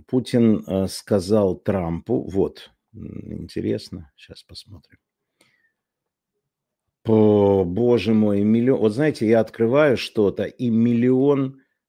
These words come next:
э, баннеров каких-то, э, на-, нажмите, э, сделайте, на-, туда-сюда, ну, ну, просто какой-то, просто какой-то ужас. То есть нево-, невозможно,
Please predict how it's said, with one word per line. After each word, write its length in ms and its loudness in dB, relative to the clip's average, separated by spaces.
э, 160 -4
баннеров 760 0
каких-то, 920 -6
э, 480 -4
на-, 460 -2
нажмите, 1200 -2
э, 220 0
сделайте, 1160 -2
на-, 340 -10
туда-сюда, 840 -2
ну, 240 -6
ну, 180 -4
просто 580 -4
какой-то, 640 -6
просто 320 -8
какой-то 420 -8
ужас. 420 -10
То 120 -10
есть 160 -10
нево-, 280 -2
невозможно, 760 -4